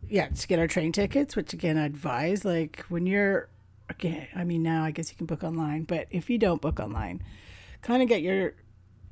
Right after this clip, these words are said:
train tickets early and, or that day, or like I said, things have changed now, so you can book online. But then I, I don't also like being so fixed in my traveling, you know, so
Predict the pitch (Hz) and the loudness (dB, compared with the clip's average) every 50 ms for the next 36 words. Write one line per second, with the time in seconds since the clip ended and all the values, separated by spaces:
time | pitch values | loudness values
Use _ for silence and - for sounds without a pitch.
0 | - - - - - 175 170 170 175 180 180 185 185 - - - 180 - 196 170 | -20 -14 -10 -4 -2 0 2 2 2 2 0 0 -2 -4 -4 -4 -2 0 0 -2
1 | - - - - - - 165 160 165 175 190 214 247 277 311 330 330 - - - | -2 -4 -10 -10 -6 -4 -2 0 2 4 4 6 6 6 6 4 2 -4 -14 -20
2 | - - - 180 175 165 165 165 165 165 160 160 160 170 160 151 - - - - | -20 -4 0 2 2 4 2 2 2 2 2 0 0 0 -2 -4 -4 -4 -6 -4
3 | - 185 180 175 135 143 - - 175 156 160 175 196 220 233 - - 143 131 127 | -6 -6 -4 -4 -6 -6 -4 -4 -4 -2 0 2 2 2 2 2 0 -2 -2 -4
4 | 113 - - - - - - - - - - - - - - - - - - - | -8 -10 -14 -16 -16 -16 -18 -18 -20 -14 -10 -10 -10 -10 -12 -10 -10 -10 -10 -10
5 | - - - - - - - - - - 156 147 - 180 165 160 165 151 - - | -10 -2 -2 -2 -2 -2 -10 -8 -4 -4 -4 -2 -2 -4 -2 -2 -4 -6 -4 -2
6 | 170 160 165 160 - 196 185 185 196 202 214 220 - - - 185 175 165 165 160 | -2 -2 -2 -4 -2 -2 -2 0 0 -2 -4 -4 -6 -4 -4 -2 -2 0 -2 -2
7 | 160 127 185 202 196 - - 240 220 202 175 151 - - 147 147 143 147 151 156 | -4 -4 -4 -6 -6 -2 -2 -2 0 0 -2 -4 -4 -4 -4 -4 -4 -4 -4 -4
8 | 175 190 - - 269 285 302 302 294 285 - 240 262 269 277 262 - - 247 240 | -6 -4 2 4 6 8 8 10 8 8 8 6 6 8 8 8 8 6 2 4
9 | - 240 214 214 190 196 - - - 233 208 196 190 - - - - - - 208 | 4 4 4 4 4 4 0 -4 0 0 0 2 2 0 0 0 0 2 2 2
10 | 196 180 - - - - - 220 208 220 - - - - - - - - - - | 2 0 -4 -10 -12 0 2 2 2 4 0 -4 -6 -6 -6 -10 -16 -12 -4 -2
11 | 208 208 214 208 196 - - 220 208 214 214 226 247 254 269 277 277 269 240 214 | 0 2 2 0 -2 0 2 4 4 4 6 6 6 6 8 8 8 6 6 4
12 | 214 214 233 240 233 - - - 220 208 196 196 185 | 2 2 0 -2 -2 -2 2 4 4 6 4 4 2